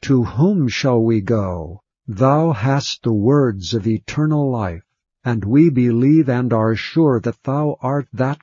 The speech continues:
Christ, the Son of the living God." Jesus answered them, "Have not I chosen you twelve,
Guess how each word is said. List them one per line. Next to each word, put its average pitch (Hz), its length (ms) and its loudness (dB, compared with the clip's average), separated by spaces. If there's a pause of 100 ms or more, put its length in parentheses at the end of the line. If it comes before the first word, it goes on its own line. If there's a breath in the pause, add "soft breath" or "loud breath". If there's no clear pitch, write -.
Christ, 123 640 -6 (220)
the 117 140 0
Son 98 720 -4
of 113 100 -2
the 117 120 2
living 127 440 2
God." 90 600 -4 (500)
Jesus 151 460 0
answered 127 520 -2
them, 107 400 -4 (360)
"Have 113 220 -4
not 127 380 -2
I 143 260 -2
chosen 139 600 0
you 135 240 2
twelve, 127 680 -2